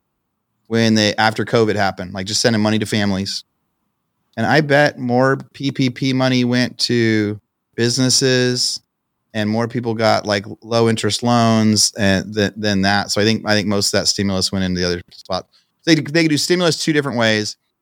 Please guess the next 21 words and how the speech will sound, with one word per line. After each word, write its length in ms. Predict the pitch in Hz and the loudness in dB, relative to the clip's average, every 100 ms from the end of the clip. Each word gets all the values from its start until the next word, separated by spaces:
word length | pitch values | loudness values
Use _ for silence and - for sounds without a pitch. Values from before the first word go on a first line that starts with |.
| _ | _
They 60 | 120 | -4
can 100 | 117 | 0
lower 200 | 127 160 | 2 2
the, 140 | 160 | 0
they 240 | 131 120 113 | 0 0 0
can 140 | 117 | 2
lower 180 | 120 139 | 2 2
the 80 | 139 | 2
rate, 360 | 110 107 - _ _ _ _ _ _ _ | 2 0 -4 _ _ _ _ _ _ _
but 100 | 104 | -2
that 120 | 110 113 | 2 4
would 100 | 117 | 2
increase 360 | 113 123 117 | 0 -4 -2
inflation 440 | 113 117 110 - 107 | -4 0 0 0 -4
again. 440 | 104 104 120 117 _ _ _ _ _ _ _ - | -2 -2 -4 -10 _ _ _ _ _ _ _ -2
Um, 380 | 113 107 92 - _ 127 | 2 4 2 -4 _ 0
or 160 | 139 | 4
they 100 | 135 | 4
could 140 | 120 101 | 2 2
give 220 | 127 123 | 2 4
individuals 840 | 123 117 117 123 117 98 92 - | 2 4 2 2 2 2 0 -10